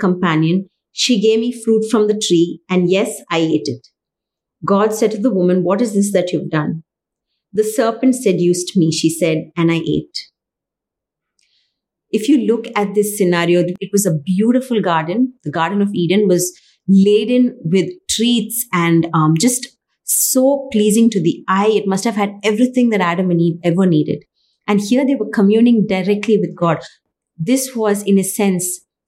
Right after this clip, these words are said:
the perfect community. But yet, something else crept in and messed this perfect community up. What was that thing that crept in? It was the issue of self. It was the issue of individualism. Here, God had created this scene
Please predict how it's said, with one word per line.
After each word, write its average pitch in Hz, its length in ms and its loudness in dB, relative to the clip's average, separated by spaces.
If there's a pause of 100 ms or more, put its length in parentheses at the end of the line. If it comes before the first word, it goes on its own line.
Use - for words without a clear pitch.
the 196 120 -2
perfect 190 500 -2
community. 156 640 0 (400)
But 220 280 -4
yet, 233 360 -2 (460)
something 240 440 0
else 214 260 0
crept 185 440 -6
in 160 240 -2 (240)
and 196 200 2
messed 190 360 -4
this 196 180 -2
perfect 160 400 -2
community 156 600 0
up. 170 240 -4 (480)
What 202 260 -4
was 214 200 0
that 180 220 -4
thing 180 180 2
that 165 180 -4
crept 160 320 -6
in? 143 160 0
It 196 160 -4
was 208 140 0
the 220 200 -4
issue 196 340 0
of 185 80 -2
self. 160 380 -2 (400)
It 196 100 -4
was 208 120 0
the 214 100 0
issue 226 260 -2
of 214 100 0 (120)
individualism. 180 840 0 (240)
Here, 285 240 -2
God 233 220 0 (180)
had 208 180 -4
created 240 420 0
this 214 180 -2
scene 233 220 4